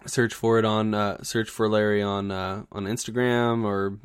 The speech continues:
you know, uh, I think he's on, I don't know if he's on Twitter, but,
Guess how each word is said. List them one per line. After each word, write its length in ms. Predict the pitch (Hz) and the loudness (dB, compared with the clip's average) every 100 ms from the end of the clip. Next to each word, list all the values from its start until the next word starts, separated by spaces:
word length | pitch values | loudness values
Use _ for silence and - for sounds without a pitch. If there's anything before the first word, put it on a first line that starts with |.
| - 120 | -18 -12
you 120 | 104 | -10
know, 360 | 90 92 98 - | -8 -10 -12 -14
uh, 300 | 101 92 82 | -14 -14 -14
I 120 | 95 | -14
think 140 | 98 107 | -8 -6
he's 100 | 107 | -4
on, 340 | 101 101 120 - - | -4 -4 -8 -18 -12
I 80 | 107 | -8
don't 140 | 98 | -6
know 80 | 95 | -8
if 80 | 101 | -8
he's 100 | 98 | -10
on 140 | 90 | -10
Twitter, 340 | - 92 92 - _ - - _ _ - | -8 -8 -8 -12 _ -20 -20 _ _ -2
but, 400 | 104 95 92 | 0 2 -2